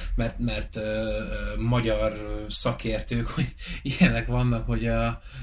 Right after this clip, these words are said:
ö, a, a Györfi Pál így bemondja a rádiószpotokban, meg mit tudom én, hogy, ö,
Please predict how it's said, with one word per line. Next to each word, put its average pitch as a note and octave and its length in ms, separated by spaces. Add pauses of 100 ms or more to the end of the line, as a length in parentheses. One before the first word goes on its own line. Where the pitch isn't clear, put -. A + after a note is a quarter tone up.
(100)
ö, A2+ 340
a, A2+ 320
a A#2+ 60
Györfi B2 500
Pál A2 320
így A2 140
bemondja A2 480
a G#2+ 40
rádiószpotokban, A2+ 1200
meg A2 140
mit A#2+ 180
tudom G#2+ 340
én, G#2 160
hogy, G#2+ 200
ö, A2 160